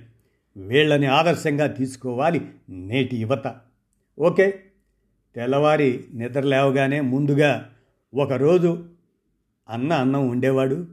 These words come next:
ఇంకో రోజు తమ్ముడు అన్నం వండేవాడు. అన్నం అంటే అదేమి పంచభక్ష్య పరమాన్నాలు కాదు, just బీన్స్ ఉడకేసి ఊరగాయలు నానబెట్టినట్లు నిల్వ ఉండి ఎండిపోయిన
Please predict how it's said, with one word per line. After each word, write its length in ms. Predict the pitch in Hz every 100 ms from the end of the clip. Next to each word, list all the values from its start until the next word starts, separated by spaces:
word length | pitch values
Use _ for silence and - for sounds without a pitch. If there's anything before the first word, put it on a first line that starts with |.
| - _ -
ఇంకో 260 | 143 139 143
రోజు 240 | 160 185
తమ్ముడు 360 | 127 139 170 143
అన్నం 300 | 139 147 131
వండేవాడు. 480 | 127 127 120 135 120 - _ _ _ _ _ _
అన్నం 260 | 110 156 208
అంటే 580 | 165 131 170 147 123 -
అదేమి 360 | 113 107 131 151
పంచభక్ష్య 640 | - 127 127 147 143 147
పరమాన్నాలు 580 | 123 120 127 131 127 120
కాదు, 340 | 113 117 123 131 _ _ _ _ _ 101
just 380 | 107 156 - 202 -
బీన్స్ 480 | 117 143 180 180 135
ఉడకేసి 680 | 135 135 147 131 131 143 - - _ _ -
ఊరగాయలు 560 | 107 160 165 160 160 123
నానబెట్టినట్లు 840 | 127 147 135 120 127 123 123 131 - _ _ _
నిల్వ 420 | 107 123 143 156
ఉండి 480 | 143 131 127 135 147 - _ _ _ -
ఎండిపోయిన 640 | 113 151 165 147 156 143